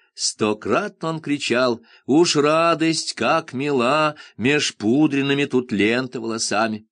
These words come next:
В знак милости он тщился прицепить и мыслил час о том, где мушку налепить. Одевшись и совсем, полдня он размышляет,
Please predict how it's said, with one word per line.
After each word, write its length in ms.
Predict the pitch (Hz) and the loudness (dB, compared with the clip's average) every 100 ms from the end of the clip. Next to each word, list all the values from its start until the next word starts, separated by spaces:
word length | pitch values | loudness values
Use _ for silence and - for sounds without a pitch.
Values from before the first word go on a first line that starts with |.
| _ _ _ _ _ _ _ _ _ | _ _ _ _ _ _ _ _ _
В 100 | 98 | -4
знак 400 | 110 131 143 - | -2 0 0 0
милости 680 | 131 139 165 151 120 - 113 | -2 0 2 2 0 0 2
он 200 | 113 110 | 2 0
тщился 580 | - - 123 151 - 113 | -2 -2 0 0 0 -2
прицепить 840 | 110 110 - 104 92 113 147 - - - - | -2 -4 -2 -4 -2 0 0 -2 -16 -20 -2
и 120 | 110 | 0
мыслил 540 | 113 127 123 113 117 | 2 0 2 2 2
час 520 | 117 - 110 202 185 | -2 -2 -2 -2 -4
о 100 | 156 | -6
том, 240 | 143 127 117 | -2 -2 -2
где 200 | 101 104 | 0 0
мушку 540 | 101 147 196 - 139 | 0 0 -2 -4 -4
налепить. 600 | 123 117 113 107 117 - _ - - - | 0 0 0 0 0 -2 _ -20 -20 -8
Одевшись 880 | 98 120 123 117 139 135 113 107 107 | -4 -2 0 2 4 2 -2 -6 -6
и 40 | |
совсем, 720 | 104 101 - - 104 104 92 _ _ - | -4 -4 -4 0 0 0 -6 _ _ -4
полдня 680 | 92 92 87 90 110 190 | 0 0 -2 -4 -2 -2
он 140 | 190 180 | -2 -2
размышляет, 800 | 170 160 165 123 120 120 110 | -4 -6 -8 -4 -2 0 -2